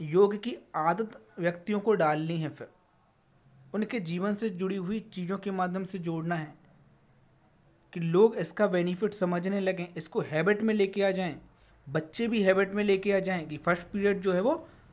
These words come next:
योग का होना चाहिए। फिर बच्चे भी डिमांड करें, कहीं जाकर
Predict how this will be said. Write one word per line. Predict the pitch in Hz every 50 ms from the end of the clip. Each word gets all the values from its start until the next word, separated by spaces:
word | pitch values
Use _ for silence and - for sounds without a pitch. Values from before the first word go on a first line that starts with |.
| - - - - - -
योग | 160 165 180 185 190 -
का | 226
होना | 196 180 180 180 185 180
चाहिए। | 180 180 170 165 175 185
फिर | 170 - 175
बच्चे | 160 151 156 156 - - 226 220
भी | 226 226
डिमांड | 190 190 185 180 175 175 170 165
करें, | - 147 131 135 - - _ _ _ _ _ _ _ _ _ _ _ _ _ _ _ _ _ _ _ -
कहीं | - 180 196 208 202
जाकर | 185 185 175 175 196 190